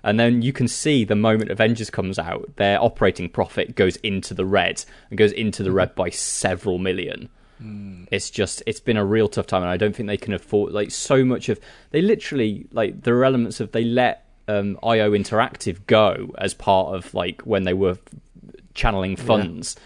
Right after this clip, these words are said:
Speaker 1: into Crystal to make sure that they could make the event. 'Cause, of course, the Avengers was gonna be the biggest game in the world. And then it came
Speaker 3: Mm.
Speaker 1: out and it wasn't.
Speaker 2: Yeah.
Speaker 1: Like, they've
Speaker 3: Yeah.
Speaker 1: got, they, they can't afford not to, basically.
Speaker 3: Mm-hmm.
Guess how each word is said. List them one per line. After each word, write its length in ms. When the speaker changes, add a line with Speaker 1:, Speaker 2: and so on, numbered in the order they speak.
Speaker 1:
into 680
Crystal 500
to 100
make 240
sure 180
that 100
they 120
could 140
make 140
the 60
event. 140
'Cause, 160
of 120
course, 320
the 100
Avengers 380
was 80
gonna 200
be 80
the 80
biggest 340
game 180
in 80
the 60
world. 360
And 180
then 100
it 100
came 220
Speaker 3:
Mm. 40
Speaker 1:
out 100
and 80
it 100
wasn't. 520
Speaker 2:
Yeah. 280
Speaker 1:
Like, 240
they've 160
Speaker 3:
Yeah. 60
Speaker 1:
got, 260
they, 220
they 140
can't 260
afford 360
not 220
to, 180
basically. 640
Speaker 3:
Mm-hmm. 160